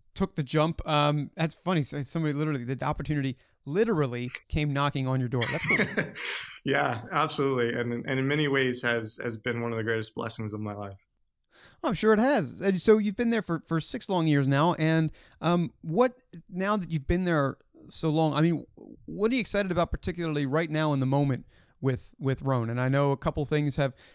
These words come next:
Speaker 1: have been happening recently. You re-, recently launched Rowan Rewards, you're building community in that way. I know you got a whole community marketing team now, which I wanna dive into, but I'm curious what presently is getting Adam out of bed.
Speaker 2: Yeah, well,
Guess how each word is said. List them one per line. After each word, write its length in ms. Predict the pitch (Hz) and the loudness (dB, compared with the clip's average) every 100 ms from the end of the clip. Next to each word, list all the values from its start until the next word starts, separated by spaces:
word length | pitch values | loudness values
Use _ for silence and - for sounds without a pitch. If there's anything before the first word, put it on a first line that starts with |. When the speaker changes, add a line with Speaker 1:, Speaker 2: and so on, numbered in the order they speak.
| - | -4
Speaker 1:
have 80 | 139 | 2
been 80 | |
happening 380 | 147 156 160 151 | 4 4 4 2
recently. 400 | 151 151 156 165 | 2 0 0 -2
You 80 | 139 | -2
re-, 180 | 139 131 | -2 -4
recently 400 | 143 151 160 147 | -6 -4 -2 -2
launched 360 | 143 143 143 - _ _ - | -2 -2 -4 -6 _ _ -2
Rowan 260 | 147 160 139 | 4 4 4
Rewards, 420 | 131 175 190 160 | 2 2 2 0
you're 80 | 131 | 0
building 260 | 160 147 | 0 0
community 420 | 135 156 151 139 | 0 0 2 2
in 100 | 131 | 0
that 200 | 135 160 | 0 0
way. 300 | 160 156 160 | 0 0 0
I 80 | 147 | 0
know 80 | 135 | 0
you 100 | 135 | 0
got 140 | 139 | 0
a 20 | 131 | 2
whole 160 | 160 | 0
community 360 | - 156 143 127 | 0 -2 0 0
marketing 400 | 139 156 151 143 | 0 0 0 -2
team 200 | - 151 | 0 -2
now, 160 | 151 | -2
which 100 | 147 | -4
I 40 | 131 | -6
wanna 180 | 135 131 | -6 -4
dive 240 | 131 127 | -2 -2
into, 340 | 139 139 147 | -2 0 0
but 180 | 127 123 - _ _ - | 0 -2 -6 _ _ -12
I'm 60 | |
curious 320 | 143 214 196 - | 0 2 2 2
what 220 | 190 - | -2 0
presently 520 | 208 190 165 175 165 _ _ _ - | 0 0 0 -4 -4 _ _ _ -12
is 100 | 127 | -2
getting 240 | 170 160 | 0 2
Adam 200 | 156 151 | 2 2
out 100 | 147 | 2
of 60 | 139 | -2
bed. 180 | 127 - - - - | -6 -8 -16 -14 -2
Speaker 2:
Yeah, 280 | 156 190 139 | 2 2 2
well, 320 | 147 147 | 0 -2